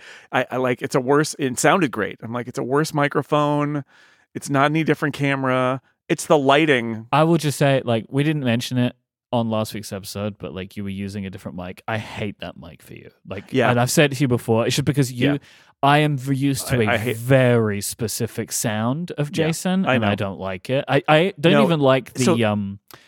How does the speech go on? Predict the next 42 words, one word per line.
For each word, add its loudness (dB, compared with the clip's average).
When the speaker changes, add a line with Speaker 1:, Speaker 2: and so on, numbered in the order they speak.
Speaker 2:
the -4
U 2
S 2
B -6
C -4
version -4
of -12
that -10
microphone -18
that -20
you -18
have -16
for -10
you. -4
Speaker 1:
Yeah, 0
no, 2
that, 2
that's 0
what 0
that 4
is. 0
So, 2
so 2
I 4
use, 0
I, 0
I 2
t-, 0
use 0
the, 0
this -4
podcasting 0
nerdery, -2
but, -2
like, 0
I, 2
uh, -10
there's 0
a, 2
a, -2
a, -4
a, -10